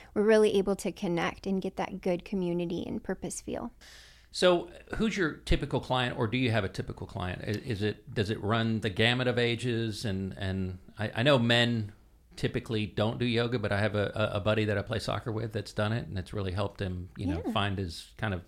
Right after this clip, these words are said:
Speaker 2: uh, balance.
Speaker 1: Absolutely. Yeah, that's, that's a really good question. So I would say the majority of our clients are in between the ages of twenty-five to forty-five,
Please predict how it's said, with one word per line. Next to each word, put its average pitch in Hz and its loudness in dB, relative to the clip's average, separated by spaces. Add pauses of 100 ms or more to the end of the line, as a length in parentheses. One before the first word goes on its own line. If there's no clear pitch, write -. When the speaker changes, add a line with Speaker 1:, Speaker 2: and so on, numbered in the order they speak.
(180)
Speaker 2:
uh, 90 -6
balance. 104 -4 (180)
Speaker 1:
Absolutely. 269 2
Yeah, 277 2
that's, 247 2
that's 240 0
a 269 -4
really 247 4
good 226 0
question. 214 0
So 226 2
I 240 4
would 294 2
say 302 2
the 262 2
majority 240 2
of 311 -2
our 240 2
clients 185 -2
are 190 2
in 233 2
between 247 2
the 208 0
ages 208 -4
of 190 -10
twenty-five 240 -2
to 247 -2
forty-five, 247 -2